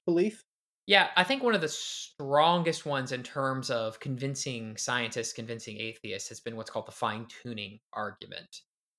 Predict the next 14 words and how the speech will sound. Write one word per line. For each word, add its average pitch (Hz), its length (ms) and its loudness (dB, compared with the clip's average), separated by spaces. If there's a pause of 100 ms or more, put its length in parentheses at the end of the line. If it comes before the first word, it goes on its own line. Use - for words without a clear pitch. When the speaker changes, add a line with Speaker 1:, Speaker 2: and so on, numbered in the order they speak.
(120)
Speaker 2:
And 127 100 2
it's 151 160 0
this 165 160 -4
idea 131 520 4
that 120 180 -2
the - 160 -8
initial 156 600 -2
constants 151 560 -4
and 131 120 -10 (100)
quantities 117 680 -10 (260)
that 117 100 -4
were 135 200 -8
present 139 460 2
at 233 200 8